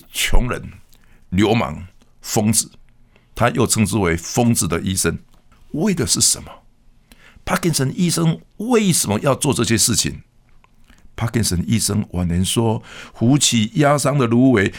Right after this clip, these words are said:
眺望江残的灯火，是我一生最大的喜悦与成就。”不好了，邮差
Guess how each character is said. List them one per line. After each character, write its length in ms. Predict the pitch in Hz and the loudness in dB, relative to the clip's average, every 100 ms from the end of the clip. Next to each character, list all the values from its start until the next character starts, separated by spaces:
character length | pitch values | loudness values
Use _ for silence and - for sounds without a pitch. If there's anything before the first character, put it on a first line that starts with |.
| - | -12
眺 240 | - 135 123 | -2 0 2
望 280 | 170 160 131 | 2 2 -2
江 480 | - 190 175 175 175 | -2 0 2 2 0
残 380 | 170 - - 92 | -4 -10 -6 -4
的 120 | - | -4
灯 220 | - 117 | -4 -4
火， 260 | 101 82 - - _ - - _ | -2 -4 -8 -16 _ -20 -20 _
是 180 | - - | -4 0
我 200 | 127 107 | 0 0
一 80 | - | 0
生 360 | 117 - 107 104 - - - | 0 0 0 -2 -8 -20 -20
最 360 | - 165 139 90 - | -6 -2 -2 -4 -10
大 200 | - 143 | -2 0
的 160 | 123 110 | 0 -2
喜 320 | - - - | -2 -2 -2
悦 360 | 80 113 67 - _ _ _ - - _ | 0 0 -2 -12 _ _ _ -20 -20 _
与 180 | 87 69 | -2 -2
成 380 | - - - 73 | -8 -10 -10 -6
就。” 200 | 95 - _ _ _ _ _ _ _ _ _ _ _ _ _ _ _ _ _ - | -8 -8 _ _ _ _ _ _ _ _ _ _ _ _ _ _ _ _ _ -2
不 60 | |
好 180 | 170 147 | 2 4
了， 200 | 151 135 - - _ - _ - _ _ - | 2 0 -8 -20 _ -20 _ -20 _ _ -2
邮 200 | 147 185 | 2 4
差 400 | 180 175 170 | 4 4 2